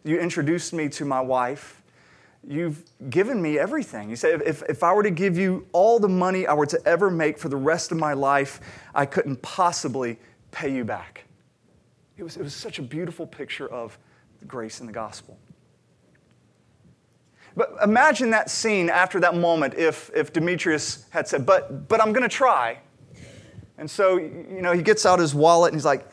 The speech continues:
"Yeah, I mean, I've got a twenty. You know, it is, I got a twenty. That, that should pretty much cover everything, right?" If he were even to attempt to pay back that, he would both dishonor my brother and he would dishonor the gifts.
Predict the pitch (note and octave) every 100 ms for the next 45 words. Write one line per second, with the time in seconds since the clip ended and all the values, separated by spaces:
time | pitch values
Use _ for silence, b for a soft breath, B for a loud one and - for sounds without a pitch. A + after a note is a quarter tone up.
0 | B B B - C#3+ E3 F3+ E3+ G#3+ F#3+
1 | - E3+ B2 F#2+ _ - D#3 F#3 F#3 E3+
2 | D#3 D#3 C#3+ D3+ F3 E3 A3 G#3 - G3+
3 | D3+ A#2 F3 A3+ - C#4 D#4 D#4+ - C4
4 | B3 A#3 - - B B B - B3 G3+
5 | G3 G3+ F#3+ D3+ D#3+ C#3+ D3+ A3 - B
6 | B B B B B B B _ _ _
7 | _ _ _ _ _ _ _ - B3 -
8 | D#4+ D#4+ D4+ C#4+ C4+ - A#3+ G#3 - -
9 | - D4+ A3+ - - A3 - C4 C#4+ G#3
10 | A#3 A3+ A3 G3 F#3+ B3+ A3 A#3+ G3+ D3+
11 | G#3 - - A#3 C#4 C4+ A3+ G#3 E3+ G#3
12 | G#3+ G#3+ G3+ G3 F#3+ G3 A3 G#3+ A3+ F#3
13 | D#3 E3+ B2 - - - -